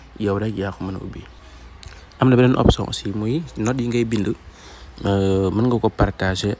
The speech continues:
ak sa meilleur ami, frère wala sa sœur wala sa, say ami de classe, nga xamante ni yow note bi, ñoom mën nañ ko gis en temps réel, en temps réel. Note, note bi ngay bind nii rek la lay concerner boobaa.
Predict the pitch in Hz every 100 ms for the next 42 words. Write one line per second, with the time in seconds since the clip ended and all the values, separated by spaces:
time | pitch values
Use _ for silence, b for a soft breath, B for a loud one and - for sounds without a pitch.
0 | - 104 - - 90 95 98 - - -
1 | - - - - - 101 107 113 98 92
2 | - - - - - - - - - -
3 | - 95 98 104 95 95 95 - 107 107
4 | 95 98 95 101 95 95 - 101 92 95
5 | 92 - 87 - - B B B B -
6 | 98 110 101 - 95 98 98 101 104 92
7 | 107 - B B - - 104 110 120 104
8 | 101 101 98 - 98 98 - - 101 101
9 | 104 101 80 - - - - 95 92 95
10 | 95 92 101 98 98 101 104 101 104 101
11 | 98 95 92 90 95 95 92 95 95 95
12 | - 92 95 92 85